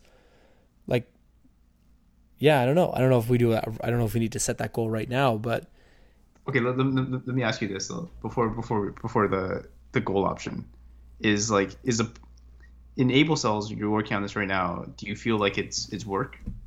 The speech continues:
Speaker 2: or is it pleasure still?
Speaker 1: Sometimes it's work.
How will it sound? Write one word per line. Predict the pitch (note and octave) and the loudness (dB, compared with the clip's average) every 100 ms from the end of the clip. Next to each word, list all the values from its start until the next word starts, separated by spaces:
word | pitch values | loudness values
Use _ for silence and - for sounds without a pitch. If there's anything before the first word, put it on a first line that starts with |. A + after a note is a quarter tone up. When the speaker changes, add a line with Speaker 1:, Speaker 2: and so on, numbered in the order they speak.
| - - - - - | -16 -16 -18 -14 -2
Speaker 2:
or | G#2 | 0
is | G2 | 0
it | G2 F2+ - - | -2 -6 -14 -16
pleasure | - G2 F2+ F2+ | -4 -4 -2 -8
still? | - - - - - - - - - - - - - - - - - - - - - - | -10 -12 -14 -20 -20 -20 -20 -20 -20 -20 -18 -18 -18 -20 -20 -20 -20 -20 -20 -20 -20 -12
Speaker 1:
Sometimes | - - F#3+ G#3 G3 F3+ | -2 4 6 6 8 8
it's | D3 - | 8 4
work. | B2 A#2+ - - | 0 -4 -8 -12